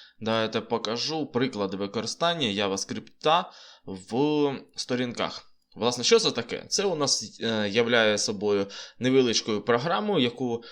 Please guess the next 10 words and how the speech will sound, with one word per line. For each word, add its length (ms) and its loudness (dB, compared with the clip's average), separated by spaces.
ми 160 0
будемо 360 2
називати 500 0
скриптом, 680 -2
да, 140 2
сценарієм, 960 0
е, 380 -2
який 320 0
виконується 760 0
на, 360 2